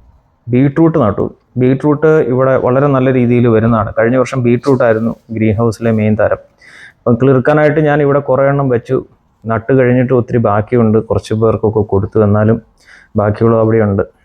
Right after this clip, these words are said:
ഇത് തന്നെത്താനെ മുളച്ചു വന്ന ഒരു മാങ്ങ അല്ലെങ്കിൽ ഒരു മാവിൻ തൈയാണ്. ഏതൊരു മാങ്ങാണ്ടി ഇവിടെ വന്ന്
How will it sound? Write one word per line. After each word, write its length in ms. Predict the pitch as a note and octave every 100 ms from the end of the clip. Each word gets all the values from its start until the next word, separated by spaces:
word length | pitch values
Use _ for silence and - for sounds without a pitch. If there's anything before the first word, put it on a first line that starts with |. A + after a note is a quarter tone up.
| _ _ _ - B2+
ഇത് 160 | D#3 F3+ - -
തന്നെത്താനെ 480 | B2 B2+ B2+ C#3 C#3 C3+
മുളച്ചു 240 | A#2+ A2+ B2
വന്ന 180 | A2+ A2+ - G#2+
ഒരു 120 | A2+ - - _ G#2 G2+
മാങ്ങ 340 | G2+ G#2+ A2 A2 - - -
അല്ലെങ്കിൽ 260 | G#2+ A2 A2 G#2+
ഒരു 100 | C3+ - _ - - - A2
മാവിൻ 280 | A2+ A#2+ C3
തൈയാണ്. 300 | B2+ B2 F#2 - _ _ _ _ A2+
ഏതൊരു 260 | A2 A#2 B2 B2
മാങ്ങാണ്ടി 400 | G2 C#3 C3 C3+
ഇവിടെ 160 | B2+ B2
വന്ന് 180 | B2 B2+